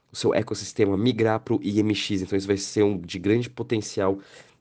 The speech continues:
pra essa Layer dois, né? Fora essa par-, essa parceria que a Mastercard fez com o M X, fez com a Candy Digital, Sandbox, Mintable, Spring, Nifty Gateway, MulPay. Então são as principais aí plataformas de N F T,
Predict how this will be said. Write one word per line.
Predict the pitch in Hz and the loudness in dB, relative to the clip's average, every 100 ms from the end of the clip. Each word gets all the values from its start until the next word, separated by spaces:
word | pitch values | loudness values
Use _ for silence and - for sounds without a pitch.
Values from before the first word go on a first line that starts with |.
| _ _ _ _ _ _ | _ _ _ _ _ _
pra | - 98 | 4 4
essa | 98 | 6
Layer | 98 101 98 | 4 4 4
dois, | 85 80 | 2 2
né? | 82 | -2
Fora | 78 160 165 | -2 0 2
essa | 156 147 | 0 -2
par-, | 117 107 | -2 -2
essa | - 104 | -2 -4
parceria | 98 98 98 | -2 0 0
que | 92 | 0
a | 95 | 0
Mastercard | 90 92 87 87 82 | -2 -2 -2 -2 -2
fez | - 98 | -2 -2
com | - | -2
o | 98 | -4
M | 101 | -4
X, | - 160 | -4 -4
fez | - 110 - | -2 -4 0
com | |
a | 98 | -4
Candy | - 110 92 | 0 0 0
Digital, | 80 127 120 127 120 - - - | 0 -2 2 0 0 -6 -20 -20
Sandbox, | - - 110 87 76 104 107 - - _ _ | -10 2 2 2 2 4 4 0 -14 _ _
Mintable, | - 104 120 123 110 107 | -8 -2 -2 0 2 2
Spring, | 95 - - 117 113 107 104 _ | 0 -10 -6 0 0 0 -6 _
Nifty | 92 110 123 123 | -4 0 0 -2
Gateway, | - 107 104 101 104 | 0 4 6 4 4
MulPay. | 92 98 123 123 - 98 95 - _ | 0 0 0 0 0 0 0 -6 _
Então | - 98 | -8 -6
são | 120 | 0
as | 113 | 0
principais | - 120 117 - 120 120 | 0 -6 -6 -2 0 2
aí | 120 | 0
plataformas | 123 120 123 120 - 104 110 110 - - - | 0 -4 -4 -8 -2 2 2 0 -2 -20 -16
de | 90 101 | -6 2
N | 117 101 | 4 4
F | 95 - | 0 -6
T, | - 113 | -2 -2